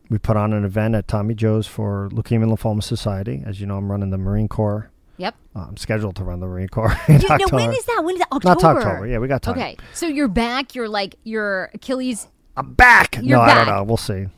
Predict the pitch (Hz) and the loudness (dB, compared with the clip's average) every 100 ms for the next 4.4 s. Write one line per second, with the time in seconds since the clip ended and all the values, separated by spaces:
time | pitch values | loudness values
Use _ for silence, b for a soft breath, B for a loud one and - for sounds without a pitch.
0 | _ 139 139 - 214 165 120 113 - 98 | _ -4 -4 -2 2 2 2 0 -2 -6
1 | 95 - 180 151 107 - 135 131 98 85 | -8 -2 0 2 0 0 -2 0 -4 -6
2 | 85 - - 247 226 117 - - 233 220 | -14 -20 -10 -4 -2 -4 -6 -8 -6 -4
3 | 160 - 165 143 131 110 110 113 110 101 | 0 0 0 -2 -2 -4 -6 -4 -4 -4
4 | 110 104 95 | -4 -4 -6